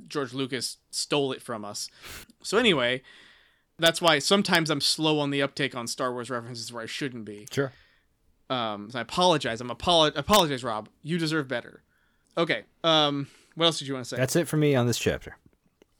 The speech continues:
Speaker 1: Well, then that brings us to
Speaker 2: Chapter two. Uh, as my, as my sort of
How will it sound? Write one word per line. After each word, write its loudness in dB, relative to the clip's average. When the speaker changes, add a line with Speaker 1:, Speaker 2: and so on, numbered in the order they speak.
Speaker 1:
Well, -12
then -10
that -2
brings -2
us -2
to -8
Speaker 2:
Chapter 0
two. -4
Uh, 2
as 2
my, 6
as 0
my 4
sort 4
of 6